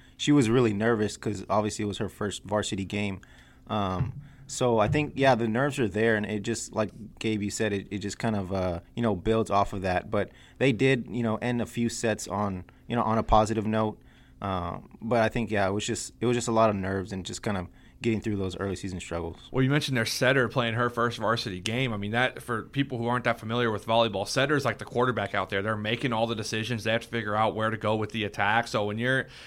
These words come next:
Speaker 2: you know, your first varsity game to kinda get thrown in there as a setter, that, that can be really difficult.
Speaker 1: Yeah, it, it was a little bit difficult, uh, for her, but I think she ended the game leading the team in assists. So, uh, she was able to kinda work through that. But, uh, yeah, it was just, uh,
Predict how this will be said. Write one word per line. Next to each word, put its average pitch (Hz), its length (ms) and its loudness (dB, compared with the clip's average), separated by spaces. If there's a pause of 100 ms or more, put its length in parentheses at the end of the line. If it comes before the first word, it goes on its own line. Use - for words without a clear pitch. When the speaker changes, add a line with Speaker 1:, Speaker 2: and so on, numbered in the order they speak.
Speaker 2:
you 254 100 2
know, 151 120 8
your 139 160 2
first 151 420 2
varsity 120 480 0
game 113 320 -4
to 127 60 -2
kinda 123 180 0
get 110 160 -4
thrown 120 240 0
in 131 80 -2
there 127 140 2
as 110 80 -2
a 92 40 -10
setter, 151 340 2
that, 107 280 -2 (100)
that 139 220 4
can 277 140 0
be 147 100 2
really 113 220 0
difficult. - 440 -6 (520)
Speaker 1:
Yeah, 160 160 12
it, 156 280 8
it 151 120 6
was 156 260 10
a 156 60 2
little 151 160 6
bit 139 160 2
difficult, 135 500 2
uh, 117 300 6
for 117 140 0
her, 127 140 4
but 110 140 4
I 104 80 4
think 123 180 -4
she 120 140 0
ended 113 140 0
the 104 60 -2
game 107 260 -2
leading 101 320 -2
the 98 100 -6
team 107 240 -4
in 95 80 -4
assists. 101 400 -4
So, 95 320 -2 (240)
uh, 104 200 2
she - 120 -2
was 123 140 0
able 113 180 2
to 107 60 -4
kinda 117 180 0
work 113 240 0
through 117 160 2
that. 110 340 4
But, 101 300 -2
uh, 92 360 -2
yeah, 107 220 2
it 92 40 2
was 95 100 -4
just, 110 220 -6
uh, 95 220 0